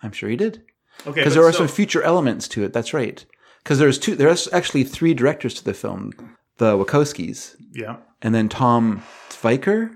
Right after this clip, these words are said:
Speaker 1: I don't know how to say his name. He's German. He did Run, Lola, Run.
Speaker 2: Well, just yell it then.
Speaker 1: <laughs> "I am the MasterCard." <laughs> Uh, no, he's a German, uh, yeah, German director. He did, like I said, did Run, Lola, Run. But he did,
Speaker 2: Which is great.
Speaker 1: so he did,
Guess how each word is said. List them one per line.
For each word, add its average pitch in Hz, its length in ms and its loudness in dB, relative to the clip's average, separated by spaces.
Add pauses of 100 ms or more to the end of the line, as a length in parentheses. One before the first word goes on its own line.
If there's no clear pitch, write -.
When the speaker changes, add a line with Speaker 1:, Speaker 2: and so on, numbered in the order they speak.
Speaker 1:
I - 40 -12
don't 104 80 -8
know 95 60 -6
how 92 60 -8
to 90 60 -10
say 104 120 -8
his 95 80 -6
name. 92 120 -10
He's 92 120 -12
German. - 500 -6 (320)
He 131 100 -2
did 117 200 2
Run, 110 200 2
Lola, 98 260 2
Run. - 360 -8 (200)
Speaker 2:
Well, 131 100 -10
just 135 200 -8
yell 131 220 -2
it 107 120 -14
then. - 160 -20 (240)
Speaker 1:
<laughs> - 100 2 (1500)
"I - 140 -2
am 196 120 0
the 202 120 2
MasterCard." 196 1300 -2
<laughs> - 40 -20 (380)
Uh, 117 440 4 (260)
no, 165 160 2
he's 156 140 4
a 151 40 4
German, 156 480 2
uh, 113 520 2
yeah, 147 160 2
German 151 200 -2
director. 110 200 0
He 113 60 -2
did, 117 180 -2
like 92 100 -8
I 90 40 -8
said, 87 160 -8
did 90 120 -6
Run, 92 160 -6
Lola, 92 220 -6
Run. 92 160 -8
But 123 140 0
he 180 100 2
did, 156 180 4
Speaker 2:
Which 117 80 -8
is - 80 -18
great. 101 380 -16
Speaker 1:
so 151 100 2
he 208 140 6
did, 147 420 2